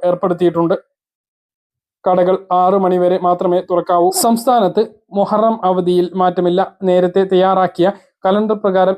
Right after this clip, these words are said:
ഞായറാഴ്ചയാണ് അവധി. ആ സ്ഥിതി തുടരും. അവധിയിൽ മാറ്റം ഉണ്ട് എങ്കിൽ സർക്കാർ ഇത് സംബന്ധിച്ച് ഉത്തരവ് ഇറക്കണമായിരുന്നു. ചന്ദ്രമാസ പിറവി പ്രകാരം ഈ മാസത്തെ മുഹറം പത്ത് വരുന്നത്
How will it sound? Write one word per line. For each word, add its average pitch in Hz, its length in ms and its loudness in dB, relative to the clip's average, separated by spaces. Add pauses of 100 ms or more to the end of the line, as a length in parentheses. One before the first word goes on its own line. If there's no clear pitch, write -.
ഞായറാഴ്ചയാണ് 190 720 0 (120)
അവധി. 175 260 0 (120)
ആ 196 120 2
സ്ഥിതി 180 360 -2 (160)
തുടരും. 180 320 2 (460)
അവധിയിൽ 185 380 -2 (240)
മാറ്റം 185 420 0
ഉണ്ട് 196 180 0 (120)
എങ്കിൽ 175 220 2 (220)
സർക്കാർ 190 440 0
ഇത് 185 120 0
സംബന്ധിച്ച് 190 580 -2 (600)
ഉത്തരവ് 196 460 0 (260)
ഇറക്കണമായിരുന്നു. 185 960 0
ചന്ദ്രമാസ 185 480 0
പിറവി 185 420 0
പ്രകാരം 185 440 2 (140)
ഈ 190 80 -4
മാസത്തെ 185 400 -4
മുഹറം 185 500 -4
പത്ത് 185 240 0
വരുന്നത് 185 420 0